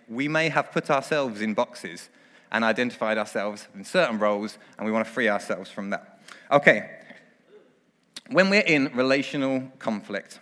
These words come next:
there are three roles that he defined that we gravitate to. They are the victim.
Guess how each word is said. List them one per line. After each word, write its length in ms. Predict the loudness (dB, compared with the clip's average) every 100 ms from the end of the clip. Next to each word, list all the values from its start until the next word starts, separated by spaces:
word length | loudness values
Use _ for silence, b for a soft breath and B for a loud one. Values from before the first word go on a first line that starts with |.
| _ _ b b
there 120 | -2 -2
are 60 |
three 320 | -4 -6 -4
roles 360 | 0 0 -2 -6
that 160 | -8 -6
he 220 | -6 -4
defined 540 | -6 -6 -8 -6 -10
that 240 | -10 -10 -8
we 100 | -6
gravitate 600 | -2 -2 -2 -4 -10 -8
to. 220 | -8 -8 -12 _ _
They 180 | 4 6
are 420 | 6 4 0 -10 -10
the 200 | -2 -2
victim. 760 | 0 -4 -4 -8 -6 -8 -14